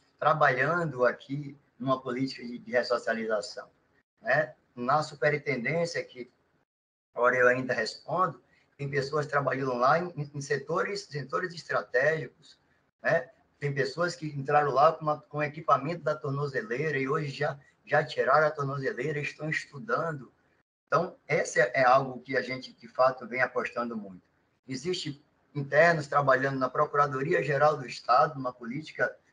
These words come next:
nova, digamos, política nova, né, dessa gestão. Existem pessoas na Secretaria de Administração, na ceinfra, na Secretaria de Educação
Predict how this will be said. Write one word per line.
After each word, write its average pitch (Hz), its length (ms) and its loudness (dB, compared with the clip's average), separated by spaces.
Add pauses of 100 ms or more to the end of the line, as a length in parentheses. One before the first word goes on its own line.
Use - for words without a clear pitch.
nova, 120 540 2
digamos, 120 320 -8
política 123 340 -6
nova, 120 400 0 (180)
né, 131 140 0
dessa 135 340 2
gestão. 123 720 -4 (380)
Existem 127 280 -14
pessoas 151 600 -2 (320)
na 135 180 2
Secretaria 143 560 -2
de 151 80 -2
Administração, 139 920 -2
na 139 180 -4
ceinfra, 127 880 -4 (220)
na 127 100 0
Secretaria 143 540 -2
de 151 80 -2
Educação 143 920 -6